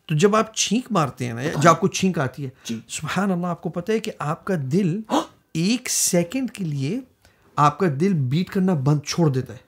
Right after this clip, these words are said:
Speaker 2: मेरा दिल?
Speaker 1: जी। तो जब आप, जब आप दोबारा से सांस लेते हैं ना, तो आप अल्लाह का शुक्र अदा कर रहे हैं कि अल्हम्दुलिल्लाह, कि अल्लाह ताला ने आपको, you know, नॉर्मल जिंदगी दी है।
Speaker 2: अच्छा।
Speaker 1: ठीक है।
Speaker 2: मुझे नहीं, ये नहीं सी पता।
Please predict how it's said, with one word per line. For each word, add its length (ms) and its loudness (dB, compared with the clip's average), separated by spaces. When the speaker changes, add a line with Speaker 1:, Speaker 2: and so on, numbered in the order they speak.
Speaker 2:
मेरा 360 -2
दिल? 140 4
Speaker 1:
जी। 240 -2
तो 60 8
जब 320 2
आप, 320 -2
जब 200 0
आप 100 4
दोबारा 440 0
से 440 -2
सांस 420 -2
लेते 260 -2
हैं 60 -2
ना, 60 -2
तो 100 -6
आप 280 -2
अल्लाह 200 2
का 120 0
शुक्र 320 0
अदा 200 2
कर 180 -4
रहे 100 0
हैं 100 0
कि 140 -2
अल्हम्दुलिल्लाह, 800 4
कि 140 -6
अल्लाह 180 2
ताला 240 0
ने 140 -2
आपको, 480 0
you 100 6
know, 220 4
नॉर्मल 480 8
जिंदगी 460 4
दी 220 4
है। 120 -4
Speaker 2:
अच्छा। 720 -8
Speaker 1:
ठीक 180 2
है। 100 -2
Speaker 2:
मुझे 260 -2
नहीं, 260 -2
ये 180 0
नहीं 280 -2
सी 180 -10
पता। 400 -16